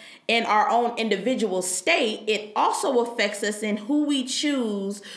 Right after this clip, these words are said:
to bring into our world as we're working through our unprocessed trauma. Or let me correct myself, as we're living through our unprocessed trauma.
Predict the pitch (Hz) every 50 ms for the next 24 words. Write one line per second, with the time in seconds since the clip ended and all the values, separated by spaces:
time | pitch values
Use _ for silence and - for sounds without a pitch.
0 | - - - - 262 233 190 185 208 233 247 262 254 240 220 220 214 - 254 226
1 | 214 196 196 190 180 180 214 247 240 208 185 180 175 175 175 175 - - - -
2 | - - - 196 208 220 196 196 202 196 190 175 160 180 196 214 214 208 - 208
3 | 208 214 208 214 - 185 190 190 180 - 175 180 170 170 - - 185 196 190 190
4 | - - - 185 165 170 - - - 160 165 160 - - - - - 226 202 185
5 | - - - - - - - - - _ _ - 208 208 196 202 208 208 208 208
6 | 196 208 - - - - _ _ _ - - 202 208 - - - 226 175 170 185
7 | - 180 156 160 165 - - - - - - - _ - 220 226 226 226 214 185
8 | 220 208 185 180 175 180 202 254 330 359 294 214 233 220 202 190 190 - - 190
9 | 185 180 139 117 104 - - - - - - - - _ - 202 214 208 190 180
10 | - - 185 202 202 196 190 190 - 208 170 170 - - 175 160 165 - - -
11 | - - 277 240 190 165 151 - - -